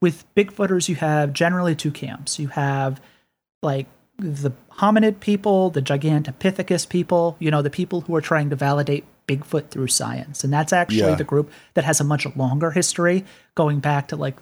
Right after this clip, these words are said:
Speaker 1: the thirties at least, but definitely beginning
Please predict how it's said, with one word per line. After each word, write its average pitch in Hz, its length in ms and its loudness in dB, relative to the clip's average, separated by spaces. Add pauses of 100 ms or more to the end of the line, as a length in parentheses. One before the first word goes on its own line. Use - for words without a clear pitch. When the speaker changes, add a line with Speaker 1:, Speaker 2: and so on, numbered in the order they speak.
Speaker 1:
the 139 480 0 (640)
thirties 196 440 4
at 147 160 0
least, 165 460 -2
but 143 260 0
definitely 156 500 0
beginning 147 540 0